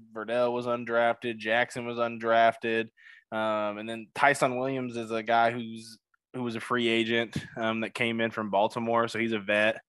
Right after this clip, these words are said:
Um, it just depends on what they want. I mean, if,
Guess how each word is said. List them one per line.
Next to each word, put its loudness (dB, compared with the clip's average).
Um, -2
it -12
just -6
depends -2
on 4
what 0
they 6
want. 0
I -8
mean, -2
if, -2